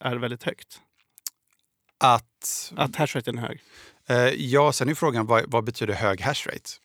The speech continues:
Speaker 2: Eh, betyder hög historiskt sett? Och det är så här, tittar man på en graf så har ju hashraten gått upp väldigt mycket.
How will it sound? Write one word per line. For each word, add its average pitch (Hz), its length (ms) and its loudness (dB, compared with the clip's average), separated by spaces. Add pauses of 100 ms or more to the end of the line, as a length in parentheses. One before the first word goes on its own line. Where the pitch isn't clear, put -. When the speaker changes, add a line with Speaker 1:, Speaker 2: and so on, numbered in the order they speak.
(220)
Speaker 2:
Eh, 104 160 -2
betyder 101 540 -4
hög 98 460 2
historiskt 147 520 -4
sett? - 320 -6
Och 117 140 -4
det 131 80 0
är 139 60 0
så - 120 -6
här, 101 40 -6
tittar - 300 -8
man 156 160 -2
på 147 100 -4
en 123 60 0
graf 101 240 0
så 113 100 -6
har 98 140 2
ju 110 60 0
hashraten 110 540 -2
gått 98 180 -10
upp - 260 -6
väldigt 110 180 -4
mycket. - 320 -12